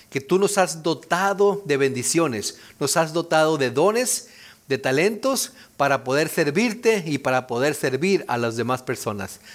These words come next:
Te pedimos, oh Padre, que tu Santo Espíritu esté con nosotros, que todo lo que hagamos y digamos sea para honra y gloria tuya. Prepara, oh Padre, los corazones y la mente de los hermanos, de tus hijos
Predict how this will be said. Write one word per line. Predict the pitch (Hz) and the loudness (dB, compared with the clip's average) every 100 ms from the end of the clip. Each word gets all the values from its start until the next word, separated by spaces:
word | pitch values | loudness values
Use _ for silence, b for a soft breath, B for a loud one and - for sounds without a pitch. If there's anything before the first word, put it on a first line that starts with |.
| B | B
Te | - | -8
pedimos, | 117 127 135 139 | 0 2 2 0
oh | 143 | 2
Padre, | 147 143 147 143 B B | 2 4 -2 -4 B B
que | 135 | -8
tu | 127 120 | -6 -6
Santo | - 160 180 | -4 -2 -2
Espíritu | - 202 190 165 | -2 -2 -2 -4
esté | 139 165 | -4 -2
con | 180 | -2
nosotros, | 175 156 120 104 104 | 0 -2 -4 -6 -12
que | - | -8
todo | 117 139 156 | -4 0 0
lo | 151 | 0
que | 127 | 0
hagamos | 123 180 196 - | 2 2 2 0
y | |
digamos | 190 196 196 131 127 - B B | 0 2 2 2 -4 -8 B B
sea | - 143 135 131 | -4 0 0 0
para | 120 107 - | -2 -2 -4
honra | 143 165 185 180 175 175 - | 0 2 2 0 0 -2 -4
y | 127 110 | -8 -2
gloria | 120 135 131 | 0 0 -2
tuya. | 120 110 90 95 B B B _ | -4 -6 -6 -10 B B B _
Prepara, | 113 - 147 | -6 2 2
oh | 151 | 4
Padre, | 165 175 135 131 | 4 4 4 -2
los | 127 127 | -4 -4
corazones | 131 123 135 165 180 | -2 -2 2 0 0
y | 175 | 2
la | 180 | 2
mente | 196 160 - 120 120 B B - | 2 -2 -2 -4 -6 B B -4
de | |
los | 120 110 | -4 -2
hermanos, | 120 127 180 220 254 - - _ | -2 0 0 0 -6 -8 -14 _
de | - | -6
tus | - - - | -6 -6 -4
hijos | 196 247 - 135 135 | -2 -2 0 0 0